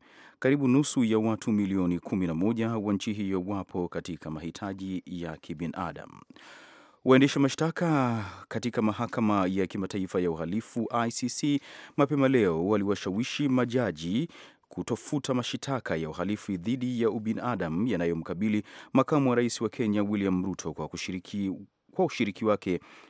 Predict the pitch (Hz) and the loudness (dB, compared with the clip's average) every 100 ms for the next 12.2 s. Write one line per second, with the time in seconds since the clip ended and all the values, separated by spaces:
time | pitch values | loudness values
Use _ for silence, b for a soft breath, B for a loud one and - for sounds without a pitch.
0 | b - 82 80 92 107 - 101 92 95 | b -8 -6 -6 -6 -6 0 0 2 0
1 | 92 101 95 95 90 87 85 90 82 98 | 2 2 2 2 0 -2 -2 -2 -2 -6
2 | - 82 85 127 120 117 B B B 120 | -6 -6 -4 -2 -2 -4 B B B -2
3 | - 113 104 110 104 101 - 98 95 95 | 0 2 4 4 2 -2 -2 0 0 2
4 | 123 117 113 110 104 76 76 - 127 117 | 0 0 0 -2 -6 -8 -6 -4 -4 -2
5 | 113 104 - 107 95 82 78 80 76 78 | 0 -2 -2 -2 -2 -2 -4 -4 -8 -10
6 | - B B B B B 147 143 147 151 | -14 B B B B B -4 -2 0 0
7 | 127 117 123 104 107 95 - 110 98 90 | 2 0 2 2 4 2 0 -2 0 -2
8 | 131 - - 82 85 107 101 95 92 - | -4 -4 -6 -6 -6 -2 -2 -2 -6 -8
9 | - 95 - B B - 147 143 120 110 | -4 -4 -4 B B 0 2 4 4 4
10 | 104 98 101 - 107 95 90 95 87 85 | 2 0 -2 -2 -2 0 0 -2 -6 -6
11 | 78 117 147 110 101 95 - 76 78 - | -6 -4 -2 -2 -2 -4 -4 -6 -6 0
12 | 151 85 | 0 0